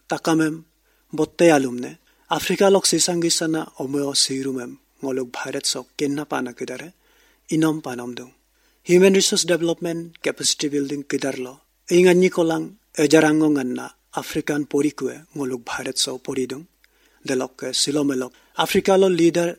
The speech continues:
yekuna kidar. Abit sikom Bharat so poripala enkuna kidare. Iname ngoluk agency edinga lodung. Demila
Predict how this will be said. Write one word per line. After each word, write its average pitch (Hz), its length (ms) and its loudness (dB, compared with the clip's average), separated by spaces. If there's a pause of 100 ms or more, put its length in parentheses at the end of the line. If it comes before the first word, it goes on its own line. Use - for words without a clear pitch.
yekuna 165 440 0
kidar. 131 380 -8 (240)
Abit 156 260 0
sikom 131 500 -2
Bharat 135 360 -4
so 135 160 -2
poripala 135 680 -6
enkuna 135 380 -6
kidare. 123 400 -12 (200)
Iname 147 440 0 (260)
ngoluk 147 320 6 (340)
agency 165 640 2 (180)
edinga 156 360 4
lodung. 131 360 -4 (440)
Demila 147 560 0